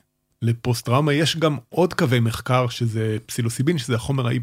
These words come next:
הפעיל בפטריות, כתרופה לדיכאון עמיד, אה, או לחרדה שלפני מוות. אז יש כל מיני מחקרים. הייתי אומר שה-, המחקר על ה-M D M A ל-P T S D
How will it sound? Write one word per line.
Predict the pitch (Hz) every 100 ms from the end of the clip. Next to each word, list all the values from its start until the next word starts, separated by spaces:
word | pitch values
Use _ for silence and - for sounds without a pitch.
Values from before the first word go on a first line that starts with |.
| 120
הפעיל | 117 117 120
בפטריות, | 131 123 120 - 147 202 185 - - - -
כתרופה | 120 113 110 - 139
לדיכאון | 123 110 110 113 113
עמיד, | 110 147 165 147 120 110 120
אה, | 110 110
או | 110
לחרדה | 110 - 113 117 117
שלפני | 120 110 - 117
מוות. | 127 160 147 139
אז | 151
יש | 151
כל | - 175
מיני | 160
מחקרים. | 131 120 - 185 175
הייתי | 165
אומר | 170 170
שה-, | - 120 110 - - - - - - - -
המחקר | 120 127 - 165 170
על | 151
ה-M | 127 151 156
D | 147
M | 143
A | 151
ל-P | 143 170
T | 165 151
S |
D | 131